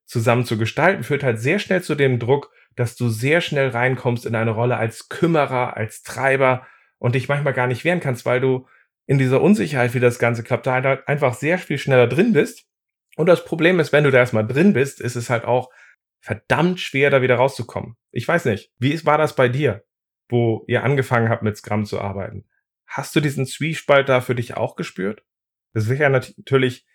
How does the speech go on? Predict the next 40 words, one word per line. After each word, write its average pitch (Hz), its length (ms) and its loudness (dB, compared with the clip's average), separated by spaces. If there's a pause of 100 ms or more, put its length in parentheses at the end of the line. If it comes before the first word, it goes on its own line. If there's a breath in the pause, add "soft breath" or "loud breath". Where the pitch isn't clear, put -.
(160)
nicht 139 280 0
gänzlich 123 380 0
ungewöhnlich. 107 680 -2 (500)
Aber 131 400 2 (460)
vor 120 160 2
allem 123 280 0
hast 156 260 -2
du 151 80 0
es, 135 140 -2
wenn 131 120 4
du 127 120 2
diesen 117 220 -2
am 110 140 0
Anfang 110 300 0
gespürt 165 520 0
hast 123 220 -4
und 110 200 -6 (120)
du 113 140 -2
so 107 100 -4
ein 104 60 -4
bisschen 135 280 0
in 110 140 0
so 110 80 -2
eine 107 120 0
Rolle 110 260 2
als 101 220 -4
Kümmerer 131 580 2
und 131 220 0
oder 113 400 2
Treiber 151 380 2
gerutscht 127 320 -2
bist, 113 300 -4 (320 soft breath)
bist 139 240 0
du 139 60 2
da 131 140 6
schon 123 180 0
wieder 113 160 4
ganz 107 260 0
rausgekommen? 151 680 -4 (340)
Oder 151 400 2